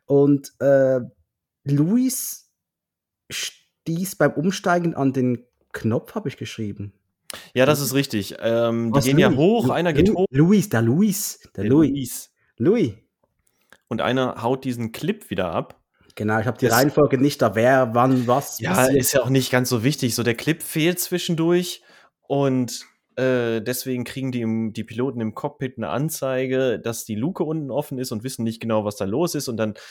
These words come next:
Speaker 2: droht ja schon einer der Terroristen runterzugehen, um mal nachzugucken, was denn da ist. Ähm,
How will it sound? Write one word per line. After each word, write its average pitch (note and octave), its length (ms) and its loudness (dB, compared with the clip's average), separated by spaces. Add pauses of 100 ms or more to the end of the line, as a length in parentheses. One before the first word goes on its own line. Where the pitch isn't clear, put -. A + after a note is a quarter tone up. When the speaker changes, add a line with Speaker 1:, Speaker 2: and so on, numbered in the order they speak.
(180)
Speaker 2:
droht C#3 420 0
ja C#3 120 -2
schon C3+ 280 -6
einer B2+ 420 -2
der A2+ 460 -2
Terroristen A#2+ 580 -6
runterzugehen, C3+ 680 -2
um A#2 60 -2
mal G#2 100 0
nachzugucken, D3 680 -6
was A#2+ 140 -6
denn A2 160 -2
da G2+ 80 0
ist. - 380 -2 (600)
Ähm, B2+ 640 0